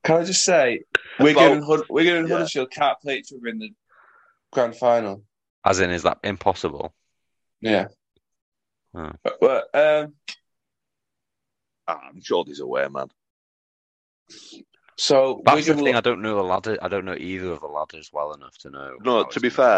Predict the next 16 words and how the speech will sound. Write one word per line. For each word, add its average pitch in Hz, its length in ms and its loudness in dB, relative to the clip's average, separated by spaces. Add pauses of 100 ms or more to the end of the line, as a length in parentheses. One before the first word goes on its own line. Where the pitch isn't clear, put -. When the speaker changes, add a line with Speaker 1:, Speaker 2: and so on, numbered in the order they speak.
(120)
Speaker 2:
fair - 60 -2
though, 78 340 -2
the 90 100 -8
Super 110 320 -8
League 87 200 -6
grand 87 280 -4
final 78 600 -4 (220)
playoff 85 280 0
system - 520 -8 (460)
Speaker 1:
It's 113 160 -2
Speaker 2:
is 117 80 2
Speaker 1:
mental. 107 180 2
Speaker 2:
like 78 420 2 (1000)
fourth - 520 2
plays 104 640 0
six, - 360 0